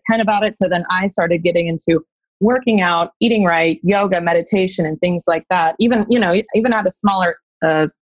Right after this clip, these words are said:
younger age. And then as I went to college, kinda, or into high school, kinda figuring everything out, I was like, "Well, how can I take this further?" So then I went,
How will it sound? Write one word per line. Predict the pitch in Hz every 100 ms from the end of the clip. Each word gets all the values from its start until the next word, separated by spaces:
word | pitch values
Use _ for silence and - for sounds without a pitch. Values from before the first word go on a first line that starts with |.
| -
younger | 202 214 185 170
age. | 160 165 165
And | 180 175
then | 175 180 - _ _ _ - - - - _ _ _ _ -
as | 214
I | 214
went | 202 202 190 -
to | 208 185 175 165 160 -
college, | - 202 185 -
kinda, | 185 170 156 -
or | 220
into | 240 254
high | 240 208
school, | 202 156
kinda | 147 208 185
figuring | - 214 202 190 180
everything | 175 180 175 175
out, | 165 165
I |
was | 160
like, | 160 160
"Well, | - -
how | 185
can | -
I | 165 160
take | 185 165
this | 175 156 - _ _ -
further?" | 165 160 147 156
So | - 180
then | 165 160
I | 160
went, | 160 156